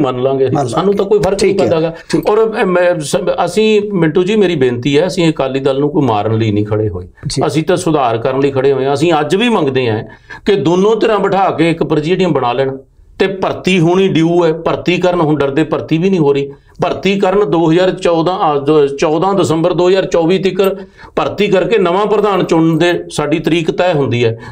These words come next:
Speaker 1: ਤੇ ਭਰਤੀ ਕਰ ਲੈਣ ਯਾਰ, ਜਿਹੜਾ ਪ੍ਰਧਾਨ ਬਣ ਕੇ ਆ ਜਾਊ, ਆ
Speaker 2: ਜੀ।
Speaker 1: ਜਾਊ, ਉਹਦੇ 'ਚ ਕੀ ਫਰਕ ਪੈਂਦਾ?
Speaker 2: ਇੱਕ, ਇੱਕ ਚੀਜ਼ ਆ ਕਿ, ਅ, ਤੁਹਾਡੀ ਗੱਲ 'ਚੋਂ ਆਈ ਹੈ, ਚਲੋ, ਆਪਾਂ, ਮੈਂ ਜਿਵੇਂ ਕਿਹਾ ਕਿ ਮੈਂ ਖੁਦ ਇਸ ਮਾਮਲੇ 'ਚ ਬੜਾ sensitive ਰਹਿਣਾ,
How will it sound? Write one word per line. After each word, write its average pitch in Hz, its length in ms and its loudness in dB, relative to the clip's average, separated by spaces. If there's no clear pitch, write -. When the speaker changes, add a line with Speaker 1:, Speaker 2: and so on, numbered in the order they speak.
Speaker 1:
ਤੇ 311 60 2
ਭਰਤੀ 214 540 -2
ਕਰ 233 180 2
ਲੈਣ 220 180 2
ਯਾਰ, 214 180 2
ਜਿਹੜਾ 214 180 2
ਪ੍ਰਧਾਨ 196 320 0
ਬਣ 160 200 0
ਕੇ 170 180 0
ਆ 160 100 0
ਜਾਊ, 165 180 -2
ਆ 151 60 0
Speaker 2:
ਜੀ। - 60 2
Speaker 1:
ਜਾਊ, 202 100 -4
ਉਹਦੇ 196 120 -2
'ਚ 185 80 -8
ਕੀ 220 180 -2
ਫਰਕ 170 260 0
ਪੈਂਦਾ? 147 240 0
Speaker 2:
ਇੱਕ, - 200 -6
ਇੱਕ 202 160 -4
ਚੀਜ਼ 233 280 -2
ਆ 131 260 0
ਕਿ, 160 360 2
ਅ, 143 180 2
ਤੁਹਾਡੀ 143 340 0
ਗੱਲ 143 140 4
'ਚੋਂ 131 380 0
ਆਈ 127 200 0
ਹੈ, 131 60 0
ਚਲੋ, 160 300 2
ਆਪਾਂ, 135 500 0
ਮੈਂ 156 120 2
ਜਿਵੇਂ 175 200 0
ਕਿਹਾ 175 140 0
ਕਿ 165 160 -2
ਮੈਂ 156 360 2
ਖੁਦ 190 240 0
ਇਸ 156 180 0
ਮਾਮਲੇ 151 260 2
'ਚ 151 80 -4
ਬੜਾ 156 160 0
sensitive 139 440 0
ਰਹਿਣਾ, 143 340 0